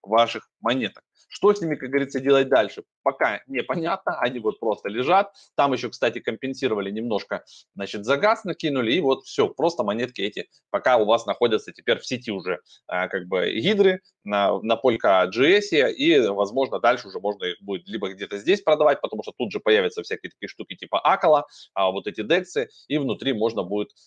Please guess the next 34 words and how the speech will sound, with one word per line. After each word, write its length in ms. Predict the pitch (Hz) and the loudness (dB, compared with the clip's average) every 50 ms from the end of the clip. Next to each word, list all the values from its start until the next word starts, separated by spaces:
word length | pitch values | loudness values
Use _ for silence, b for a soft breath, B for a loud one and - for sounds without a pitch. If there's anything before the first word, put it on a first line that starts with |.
| b _ | b _
все 120 | - 110 | -4 -4
это 120 | 107 - 104 | -2 -2 -2
продавать. 320 | - 107 107 95 90 - | -2 0 0 0 0 2
Либо 200 | 135 180 190 170 | 4 4 4 4
где-то 300 | 127 117 113 135 135 135 | 2 2 2 2 2 2
их 160 | 117 120 123 123 | 2 0 2 2
можно 240 | 123 123 117 127 | 2 2 2 2
будет 200 | 120 123 135 135 | 0 0 0 -2
стейкать, 400 | - - 151 - - - 90 - | 0 0 0 0 0 -2 -8 -14
скорее 240 | - - 104 101 107 | -12 -10 -8 -6 -6
всего, 420 | 110 - 156 160 190 208 208 202 _ _ | -4 -4 0 2 2 2 2 0 _ _
мы 120 | - 143 147 | -4 -4 -2
поподробнее, 600 | 127 98 110 104 113 123 131 131 123 110 101 - b b b b b | -2 -2 -2 0 0 0 0 0 -2 -6 -8 -8 b b b b b
а, 240 | - 92 95 95 95 | -4 -2 0 0 0
дальше 320 | 95 110 120 - - 120 | 2 2 0 0 0 -4
с 80 | 107 - | -10 -10
этим 180 | 107 - 104 101 | -12 -10 -8 -8
разберемся. 500 | 107 104 101 127 120 104 82 - - - _ - | -6 -4 -2 0 0 0 -2 -6 -12 -16 _ -4
Поэтому 280 | 101 117 117 113 107 107 | -4 -2 -2 -2 -4 -4
вот 100 | 107 - | -4 -4
так 160 | - - - | -4 -4 -6
вот 100 | - - | -8 -10
по 80 | - 107 | -8 -8
гидре. 240 | 95 90 82 78 _ _ _ _ _ | -8 -8 -12 -14 _ _ _ _ _
Давайте 320 | 107 104 127 180 202 202 185 | -2 2 2 2 2 0 -2
теперь 200 | - 156 156 156 - | 0 2 2 2 2
пройдемся 380 | - 120 123 131 139 135 131 110 | 0 0 0 0 0 -2 -4 -2
по 140 | - 110 110 | -2 -2 0
проектикам, 540 | - 117 123 156 170 170 - 131 - 113 110 | 2 2 2 2 2 0 -4 -6 -6 -6 -4
которые 280 | - - - 123 120 123 | -4 -2 0 0 0 0
у 60 | 127 | 0
нас 240 | 131 110 - - 110 | 0 -2 -4 -6 -10
уже 160 | 98 107 101 | -10 -10 -6
есть. 360 | 110 147 190 196 - - | -2 -2 -2 -2 -2 -8